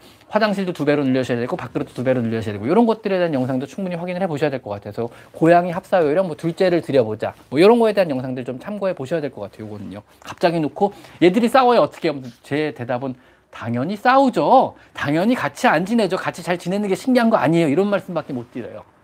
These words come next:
그래서 천천히, 천천히 차분하게 소개 과정부터 자원을 충분하게 놓-, 많이 놓으시고 요런 것들을 충분하게 좀 해주셔야 될 것 같아요.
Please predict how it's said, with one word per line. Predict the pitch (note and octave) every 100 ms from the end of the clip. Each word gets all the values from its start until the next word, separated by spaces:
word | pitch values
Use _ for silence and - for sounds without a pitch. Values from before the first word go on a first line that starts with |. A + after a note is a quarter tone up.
| _ _
그래서 | - A2 F#3 - - - -
천천히, | - C4 A#3+ A3+ A3
천천히 | G#3 G3 G3
차분하게 | G3 G3+ G3 E3+ D3+ A3 A#3 - -
소개 | - G#3+
과정부터 | E3+ D3 A#2+ - - G2+ _ _ _ _ _ - -
자원을 | - C3 C#3+ D#3
충분하게 | - G#3 F#3 D#3
놓-, | C#3+ A#2 B2+
많이 | - B2 C3 C#3+
놓으시고 | B2 - A#2+ A#2+
요런 | F3+ G#3 G3
것들을 | F3+ - E3+
충분하게 | - G#3+ G3+ F3
좀 | E3+ E3 - - -
해주셔야 | G3+ - D3 - D3
될 | C#3
것 | B2+
같아요. | B2 A#2+ - G#2 F#2+